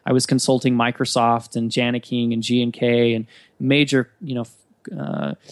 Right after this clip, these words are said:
major corporations, and then going home at night and, and thinking about ending it all. So it was this really weird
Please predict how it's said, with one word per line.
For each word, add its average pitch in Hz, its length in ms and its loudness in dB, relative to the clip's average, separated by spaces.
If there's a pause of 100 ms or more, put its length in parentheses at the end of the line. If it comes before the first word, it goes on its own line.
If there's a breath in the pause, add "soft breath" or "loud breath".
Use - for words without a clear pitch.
(160 loud breath)
major 160 280 2
corporations, 135 920 0 (140)
and 127 220 -6
then 123 100 -4
going 127 240 2
home 127 240 0
at 127 80 -4
night 123 340 0
and, 120 320 -2 (120)
and 113 380 -6 (120)
thinking 123 340 -2
about 117 240 0
ending 123 280 -2
it 117 80 0
all. 117 240 2
So 135 220 0
it 139 80 2
was 143 120 -2
this 147 180 -2
really 170 220 4
weird 131 600 4